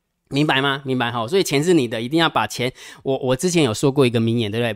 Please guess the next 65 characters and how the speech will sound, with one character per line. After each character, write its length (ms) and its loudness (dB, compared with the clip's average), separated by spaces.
不 180 2
要 120 4
把 160 2
钱 200 -6
当 200 2
钱 180 0
看， 220 -2
对 140 -2
不 40 4
对？ 120 2
我 100 -10
们 100 -4
要 60 0
视 340 0
钱 280 0
如 180 4
粪 220 2
土， 160 -8
对 80 2
不 40 4
对？ 100 4
啊， 180 -8
不 80 2
是， 200 -2
我 80 -6
们 100 0
不 120 4
要 100 6
把 160 2
钱 180 -2
当 240 2
钱 220 -4
看， 260 0
因 140 6
为 80 6
我 100 0
们 140 0
要 40 4
把 180 -2
钱 240 -4
当 180 2
命 240 6
看， 260 0
那 140 2
是 100 0
你 100 2
的 140 0
命， 320 4
好 80 -8
不 60 -6
好？ 260 2
尤 160 -2
其 80 -2
是 220 -6
疫 160 -2
情 180 -6
的 80 -4
关 220 0
系， 240 -4
你 120 -4
输 240 0
三 260 2
万， 200 4
你 60 2
一 40 -6